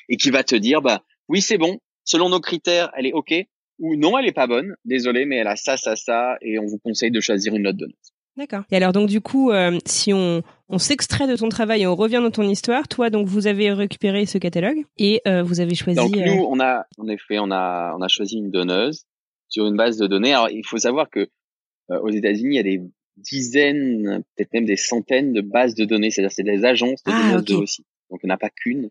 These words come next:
Speaker 2: D'accord.
Speaker 1: Il y en a plein. Donc à toi de trouver la base de données qui te convient.
Speaker 2: Oh, c'est en plus très
Speaker 1: Euh,
Speaker 2: simple,
Speaker 1: et sur
Speaker 2: en
Speaker 1: cette
Speaker 2: fait.
Speaker 1: base de données, ensuite, à donneuse. Euh, oui. Bon, nous, on a regardé une base de données, hein. On n'a pas regardé cinq cents,
Speaker 2: D'accord.
Speaker 1: euh, parce qu'il faut au moins, à un moment donné, il faut faire des choix, sinon tu, tu prends jamais de décision.
Speaker 2: Eh, c'est clair.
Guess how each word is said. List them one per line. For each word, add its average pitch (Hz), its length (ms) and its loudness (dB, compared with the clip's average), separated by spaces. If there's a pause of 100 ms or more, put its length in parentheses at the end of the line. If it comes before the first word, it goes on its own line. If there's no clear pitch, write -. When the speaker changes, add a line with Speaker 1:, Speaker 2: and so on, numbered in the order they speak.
(160)
Speaker 2:
D'accord. 185 320 -2
Speaker 1:
Il - 20 -2
y 98 60 0
en 101 40 2
a 98 40 2
plein. 104 260 -4 (160)
Donc 98 220 -4
à 90 140 2 (260)
toi 104 160 4
de 113 100 0
trouver 95 360 0
la 95 100 2
base 92 220 0
de 95 100 0
données 92 380 0
qui - 300 -8
te 90 120 0
convient. 90 640 -2
Speaker 2:
Oh, 254 200 -2 (200)
c'est - 160 -4
en 180 120 2
plus 180 100 2
très 170 120 0
Speaker 1:
Euh, 165 40 2
Speaker 2:
simple, 196 200 -2
Speaker 1:
et - 20 -2
sur 240 120 0
Speaker 2:
en 202 40 0
Speaker 1:
cette 101 120 0
Speaker 2:
fait. 92 60 0
Speaker 1:
base 92 160 -2
de 87 60 -2
données, 95 220 -2
ensuite, 95 340 -4
à 90 80 -2
donneuse. 85 320 -8 (200)
Euh, 120 540 2
oui. 156 320 2 (480)
Bon, 147 200 2
nous, 170 100 4
on 170 100 2
a 151 60 4
regardé 127 240 4
une 139 140 2
base 127 160 2
de 117 100 2
données, 107 320 0
hein. 98 140 -2
On - 20 -2
n'a 98 180 -2
pas 101 120 -4
regardé 98 260 -2
cinq 95 180 -6
cents, 120 300 -4
Speaker 2:
D'accord. 123 260 -2
Speaker 1:
euh, 90 300 -2 (220)
parce - 160 -2
qu'il 110 120 -4
faut 107 120 -2
au 104 80 2
moins, 104 180 0
à - 160 -4
un - 20 2
moment 110 240 4
donné, 113 180 4
il - 40 -2
faut 117 100 -2
faire 107 140 0
des 107 80 -2
choix, 135 140 0
sinon 110 200 -2
tu, 95 200 -10 (240)
tu - 80 -12
prends - 140 -14
jamais 202 200 -2
de 196 60 -8
décision. - 240 -4
Speaker 2:
Eh, - 20 2
c'est 165 140 -4
clair. 226 280 -6